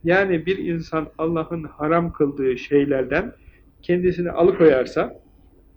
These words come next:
yapmazsa Allah ona bir başka lezzet veriyor. İlk başta bir zorluk çeker ama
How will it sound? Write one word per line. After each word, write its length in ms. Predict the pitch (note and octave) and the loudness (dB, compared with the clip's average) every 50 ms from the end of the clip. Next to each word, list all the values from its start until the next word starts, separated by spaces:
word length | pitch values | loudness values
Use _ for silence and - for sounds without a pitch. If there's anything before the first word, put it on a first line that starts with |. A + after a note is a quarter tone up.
| _ - | _ 0
yapmazsa 540 | D#3+ E3+ E3 - A#3 A#3 A#3 A#3 - A#3 G#3+ | 2 2 2 0 -2 -2 -2 -2 -4 -6 -4
Allah 380 | - F#3+ F#3+ G3 G3+ F#3+ F3 | -2 0 0 2 2 0 0
ona 280 | F3 F3 F3 G3 F#3 E3+ | -2 -2 -4 -4 -4 -4
bir 80 | F3+ E3 | -2 -2
başka 240 | D#3+ D#3+ - E3 | -2 -2 0 -2
lezzet 380 | D#3+ D#3 C#3+ C#3 C#3+ C3+ - - | 0 0 0 0 -2 -6 -6 -6
veriyor. 240 | - A#2+ B2 A#2+ - | -8 -8 -8 -6 -6
İlk 160 | A#3+ A#3 - | -6 -2 0
başta 280 | A3 F#3 - A3+ G3+ G3 | 0 0 0 -2 -4 0
bir 60 | F#3+ | 4
zorluk 320 | F#3 G3+ G#3 A3+ A#3+ - | 4 4 4 4 2 0
çeker 280 | - G3+ F#3 G3+ A3+ B3 | 2 0 2 4 4 2
ama 300 | C4+ C#4+ D4+ C#4+ - | 2 0 -2 -4 -6